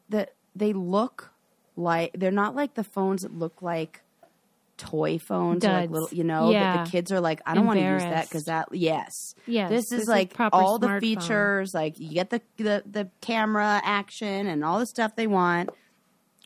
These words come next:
Speaker 1: but, you know,
Speaker 2: Without looking
Speaker 1: without
Speaker 2: like
Speaker 1: the worry.
Speaker 2: Yes. Yeah. Okay.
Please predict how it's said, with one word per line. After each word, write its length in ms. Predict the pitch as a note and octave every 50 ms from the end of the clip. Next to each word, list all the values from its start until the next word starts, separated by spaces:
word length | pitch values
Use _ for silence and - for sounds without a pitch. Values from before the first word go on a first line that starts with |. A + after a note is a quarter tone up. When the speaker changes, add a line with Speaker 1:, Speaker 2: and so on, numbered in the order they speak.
| _ C4+ A#3+
Speaker 1:
but, 340 | E3+ - D#3+ D#3+ F3+ G#3 -
you 80 | F3 E3+
know, 60 | -
Speaker 2:
Without 360 | F3+ F3+ F3+ F3+ F#3 F#3 - - -
looking 400 | G3+ G3 G3 G3 - - F#3+ F#3 F#3
Speaker 1:
without 320 | F3+ F3+ C#3+ D3+ D#3 -
Speaker 2:
like 380 | E3+ E3+ _ _ - - _ _ _ _ _ -
Speaker 1:
the 80 | -
worry. 340 | - - C2+ - - - - _ _ - -
Speaker 2:
Yes. 760 | - - - A#1+ - - - - - - - - - - - _ _ _ _ _ _ _ -
Yeah. 320 | D#4 F#4 G#4 D#4 G#3 E3+ F#3+ - _ _ - - - - - - - _ -
Okay. 380 | D#4 E4 D#4+ - A#3+ - -